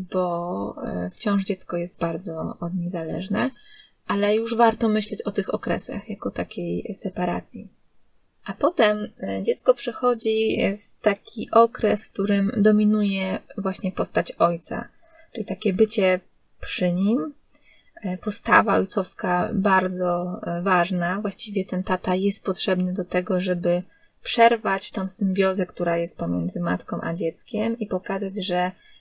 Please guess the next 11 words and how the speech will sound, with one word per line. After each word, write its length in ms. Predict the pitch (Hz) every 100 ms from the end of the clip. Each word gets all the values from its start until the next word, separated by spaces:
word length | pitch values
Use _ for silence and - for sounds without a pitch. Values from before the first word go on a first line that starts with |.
| -
istnieje 540 | 208 - 220 220 208
jeszcze 300 | 196 - 185
świat 340 | - - 170 165
zewnętrzny 880 | 170 170 175 165 170 - 220 - - 185
i 140 | 180
ojciec 440 | 175 175 - 170
jest 180 | 175 180
takim 280 | 170 196 180
reprezentantem 880 | 196 - 185 185 180 180 190 196 170
tego 360 | 170 170 170 - - - -
zewnętrznego 1000 | 185 208 208 196 185 - 175 170 165 165